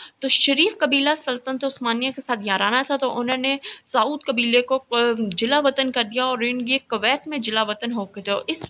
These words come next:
वक्त इब्ने सऊद की जो उम्र थी वो सिर्फ दस साल थी। सताईस साल की उम्र में ही इन्होंने रियाज को अपना इलाकाई वापस ले लिया।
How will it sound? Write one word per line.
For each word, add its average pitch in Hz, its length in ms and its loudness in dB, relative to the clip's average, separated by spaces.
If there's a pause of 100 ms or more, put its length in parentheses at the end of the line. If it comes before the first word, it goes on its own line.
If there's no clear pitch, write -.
वक्त 285 260 -6
इब्ने 233 280 -4
सऊद 254 440 0 (600)
की 285 120 2
जो 262 120 0 (100)
उम्र 285 240 0 (120)
थी 269 100 0
वो 254 140 0
सिर्फ 370 400 -6 (180)
दस 277 240 -4
साल 185 240 0 (140)
थी। 202 100 -10
सताईस 403 600 -4
साल 294 220 2
की 294 180 -6
उम्र 285 360 -4
में 262 140 -4
ही 269 160 -2
इन्होंने 247 460 -4
रियाज 202 420 -2
को - 120 -6
अपना 220 460 -8
इलाकाई 254 500 -4 (540)
वापस 226 440 -4
ले 180 120 -2
लिया। 160 280 -8